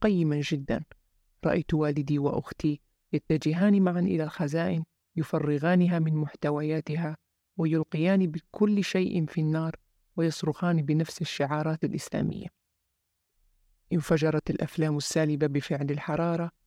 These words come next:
وأحدثت وهي تحتضر فرقعة مؤلمة. التهمت النيران كل شيء،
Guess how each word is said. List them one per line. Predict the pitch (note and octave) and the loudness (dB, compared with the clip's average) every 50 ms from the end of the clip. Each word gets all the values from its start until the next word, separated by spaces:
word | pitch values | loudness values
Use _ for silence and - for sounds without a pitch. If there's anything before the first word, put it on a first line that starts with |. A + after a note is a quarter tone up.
| _ _ _ _ _ _ - | _ _ _ _ _ _ -4
وأحدثت | - - - - F3+ E3+ E3+ - - E3+ - - | -4 -4 -2 0 0 0 0 0 -2 -4 -2 0
وهي | D3+ E3 E3 F3 F3 D#3+ D3+ | 0 0 2 2 0 0 0
تحتضر | - D3 - - - - E3+ D3+ D#3+ D#3 D3+ - _ _ _ _ _ _ | -2 -4 -6 -6 -2 -2 0 2 2 0 -2 -2 _ _ _ _ _ _
فرقعة | _ - - D#3+ D3+ - - E3+ D#3 D#3 D#3 - - | _ -4 -2 -2 -2 0 0 0 0 2 0 0 0
مؤلمة. | D3+ D3 D3+ D3+ - - - - - - - C3 - _ _ _ _ _ _ _ _ _ _ - | 0 0 0 0 0 -2 -2 -2 -4 -4 -6 -6 -10 _ _ _ _ _ _ _ _ _ _ -2
التهمت | D#3 D#3 - - E3+ E3 E3+ D#3 D3 D3 - - | -2 0 2 0 0 2 2 0 0 0 0 -2
النيران | D3+ D3 C#3+ C#3+ D3+ D#3 E3+ F3 E3+ E3 E3 D#3 - _ | 0 0 0 0 0 0 0 0 0 0 -2 -6 -8 _
كل | - - G3 F#3 E3+ E3 | 2 2 4 4 4 2
شيء، | - - E3 D#3+ - | 0 0 -2 -2 -2